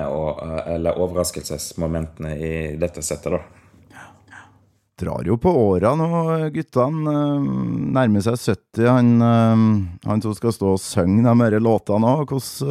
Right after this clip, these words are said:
Speaker 2: eh, taklet Bruce den settlista her?
Speaker 1: Ja, sang dritbra.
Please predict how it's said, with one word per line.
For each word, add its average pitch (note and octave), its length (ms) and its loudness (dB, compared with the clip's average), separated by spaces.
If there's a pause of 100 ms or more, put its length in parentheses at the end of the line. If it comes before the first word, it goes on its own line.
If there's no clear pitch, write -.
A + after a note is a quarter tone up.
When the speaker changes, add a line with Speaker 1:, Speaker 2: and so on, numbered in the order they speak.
Speaker 2:
eh, A#2+ 640 2
taklet G2+ 540 0
Bruce G2+ 580 -4
den G2+ 240 0
settlista G2 560 -4
her? - 80 -12 (1120)
Speaker 1:
Ja, D#2 180 -6
sang D#2+ 240 -6
dritbra. E2 440 -6